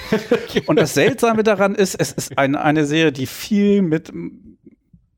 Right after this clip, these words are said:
Speaker 2: sich einen runterholen, furzen und Sexwitze, also ganz,
Speaker 1: Okay.
Speaker 2: ganz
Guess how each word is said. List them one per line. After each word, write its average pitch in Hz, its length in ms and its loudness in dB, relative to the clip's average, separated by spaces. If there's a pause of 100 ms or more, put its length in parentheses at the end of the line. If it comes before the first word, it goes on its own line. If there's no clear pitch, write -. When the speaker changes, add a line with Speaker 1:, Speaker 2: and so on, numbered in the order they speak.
(100)
Speaker 2:
sich 143 280 -6
einen 156 140 0
runterholen, 151 680 2
furzen 160 640 0
und 143 180 -2
Sexwitze, 156 840 -2
also 147 220 0
ganz, 156 240 0
Speaker 1:
Okay. - 160 -4
Speaker 2:
ganz 147 260 -4